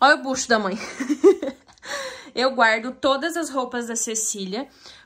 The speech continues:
porque eu tenho amigas que têm meninas mais novas que a Cecília, então eu empresto pra elas. Elas têm meninos, então elas me emprestam as coisas pro Pedro.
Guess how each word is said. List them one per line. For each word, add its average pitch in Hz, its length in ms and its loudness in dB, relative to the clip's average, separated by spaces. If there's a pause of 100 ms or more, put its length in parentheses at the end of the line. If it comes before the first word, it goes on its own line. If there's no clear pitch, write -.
porque 247 640 -2
eu 240 120 2
tenho 262 240 0
amigas 269 500 0
que 269 120 -10
têm 254 200 -4
meninas 220 440 -2
mais 208 340 0
novas 208 460 2
que - 120 -6
a 214 40 -4
Cecília, 208 640 -4
então 208 640 -2 (400)
eu 233 160 0
empresto 240 560 0
pra 220 220 -4
elas. 208 720 -2
Elas 247 320 0
têm 240 200 -4
meninos, 233 640 -2
então 226 320 -4
elas 214 300 -4
me 214 120 -6
emprestam 220 520 -4
as 220 120 -8
coisas 214 380 -10
pro 208 220 -16
Pedro. 262 600 -4